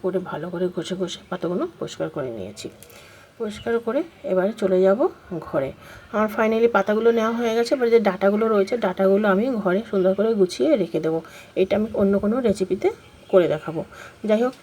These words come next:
তো ঘরে চলে এলাম পাতা নিয়ে। এরপরে আমি বসলাম বটি নিয়ে,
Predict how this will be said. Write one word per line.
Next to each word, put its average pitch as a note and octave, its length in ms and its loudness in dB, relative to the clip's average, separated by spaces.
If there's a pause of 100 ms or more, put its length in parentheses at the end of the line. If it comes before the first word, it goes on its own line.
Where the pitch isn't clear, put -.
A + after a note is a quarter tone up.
(120)
তো A#3+ 100 2
ঘরে G#3+ 260 2
চলে A3 280 2
এলাম B3 280 -2
পাতা G3 240 2
নিয়ে। A3 260 4 (180)
এরপরে G3 340 0
আমি G3+ 180 2
বসলাম A3+ 560 2
বটি F#3+ 260 4
নিয়ে, E3+ 220 0